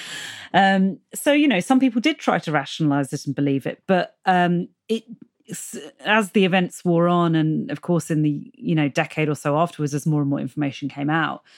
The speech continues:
it really did become apparent that the British government had simply lied.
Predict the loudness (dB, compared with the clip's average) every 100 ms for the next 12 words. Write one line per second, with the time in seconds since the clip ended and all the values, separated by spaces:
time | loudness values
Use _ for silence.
0 | -20 -20 _ -2 0 2 2 2 0 -2
1 | -4 -2 -2 -2 0 0 0 -4 -10 -4
2 | -2 -2 -8 _ _ -6 -4 -2 -4 -4
3 | -2 -2 -2 -4 0 0 0 -8 _ _
4 | _ -4 -2 0 0 0 0 0 -2 -4
5 | -8